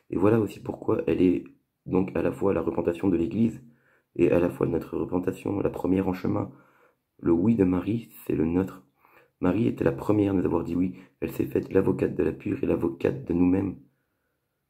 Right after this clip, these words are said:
Quand Marie a été à la croix, elle nous représentait. Il faut bien comprendre aussi que il n'y a pas eu une seule personne qui a souffert pendant la passion.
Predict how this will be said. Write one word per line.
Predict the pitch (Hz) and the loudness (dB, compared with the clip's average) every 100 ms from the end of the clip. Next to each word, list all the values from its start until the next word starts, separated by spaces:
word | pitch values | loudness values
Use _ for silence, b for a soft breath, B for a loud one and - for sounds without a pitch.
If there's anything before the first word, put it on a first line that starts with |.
| _ _ _ _ _ _ _ _ _ _ - | _ _ _ _ _ _ _ _ _ _ -2
Quand | 92 92 | 4 4
Marie | 85 95 110 110 | 6 4 4 2
a | 78 | 2
été | 85 82 | 2 0
à | 82 | -2
la | 80 | -4
croix, | - 95 107 131 | -4 -4 -2 -2
elle | - | -2
nous | 87 87 | 0 2
représentait. | 92 - 92 95 - - - _ _ _ _ _ _ _ _ _ _ _ _ _ _ _ _ _ _ _ _ - | 0 -2 -2 -2 -4 -12 -14 _ _ _ _ _ _ _ _ _ _ _ _ _ _ _ _ _ _ _ _ -8
Il | |
faut | - | 0
bien | 95 | 2
comprendre | 117 113 - 113 131 135 | 2 0 0 2 2 2
aussi | - - 107 113 | -4 -6 -4 -4
que | - 82 - - _ _ - | -2 -4 -4 -12 _ _ -6
il | 87 | 0
n'y | |
a | 92 | 0
pas | 92 | 2
eu | 110 117 | 0 2
une | 120 | 2
seule | 117 113 113 | 4 2 2
personne | 113 - 135 135 | -2 0 2 4
qui | - 82 | 2 -4
a | |
souffert | - 90 - - | -4 -6 -6 -4
pendant | 80 80 | -4 -4
la | 76 | -4
passion. | - - - - | -4 -6 -8 -8